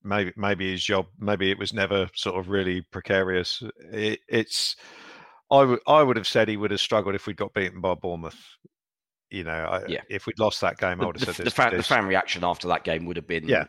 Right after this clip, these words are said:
Speaker 2: would have been horrendous.
Speaker 1: And if we'd lost that game, then today, if he'd still been there, the, the, the negativity would have, um, would have been overpowering probably. But, uh, but no, I think, you know,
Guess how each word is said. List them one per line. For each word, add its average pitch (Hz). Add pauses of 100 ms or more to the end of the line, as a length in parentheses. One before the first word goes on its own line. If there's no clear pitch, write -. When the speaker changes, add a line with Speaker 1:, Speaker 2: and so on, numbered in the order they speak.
Speaker 2:
would 101
have 80
been 80
horrendous. 80 (240)
Speaker 1:
And 107
if 110
we'd 113
lost 113
that 98
game, 92
then 85
today, 92
if 87
he'd 87
still 87
been 85
there, 87
the, 82 (240)
the, 82 (240)
the 87
negativity 82
would 82
have, 78
um, 80 (220)
would 87
have -
been 85
overpowering 82
probably. 80
But, -
uh, 80 (280)
but 101
no, 110
I 98
think, 98
you 95
know, 90